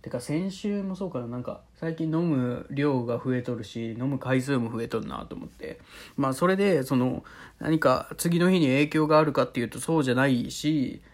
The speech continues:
影響がないように配慮して飲んでるとこではあるんですけど、ただ量が増えていると。っていうのはよろしくないんかなとか思ったり、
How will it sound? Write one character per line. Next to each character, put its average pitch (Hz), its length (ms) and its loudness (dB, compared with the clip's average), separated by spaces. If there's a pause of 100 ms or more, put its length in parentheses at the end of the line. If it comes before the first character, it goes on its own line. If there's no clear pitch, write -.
(180)
影 139 160 -4
響 147 160 2
が 143 80 2
な 156 160 2
い 147 120 4
よ 127 140 4
う 123 60 0
に 139 500 0
配 151 240 2
慮 123 120 0
し - 120 -10
て 160 120 0
飲 123 180 2
ん 123 60 0
で 127 100 2
る 127 200 0 (640)
と 160 120 2
こ 147 80 2
で 127 80 2
は 113 120 6
あ 117 40 4
る 123 80 0
ん 117 40 -2
で 117 80 -4
す - 80 -12
け 131 100 -6
ど、 143 100 0
た 147 100 -4
だ 156 160 4
量 139 280 6
が - 100 -4
増 123 160 0
え 117 60 0
て 120 100 -4
い 117 60 0
る - 60 -10
と。 - 120 -12
っ - 680 -20
て 185 80 0
い 185 60 2
う - 20 2
の 160 100 2
は 117 100 2
よ 123 140 2
ろ 156 100 2
し 156 100 -6
く 139 80 -2
な 127 140 2
い 139 40 0
ん 123 60 2
か - 100 -4
な - 280 -4
と - 80 -12
か - 80 -6
思 - 140 -6
っ - 20 -10
た - 160 -10
り、 - 140 -12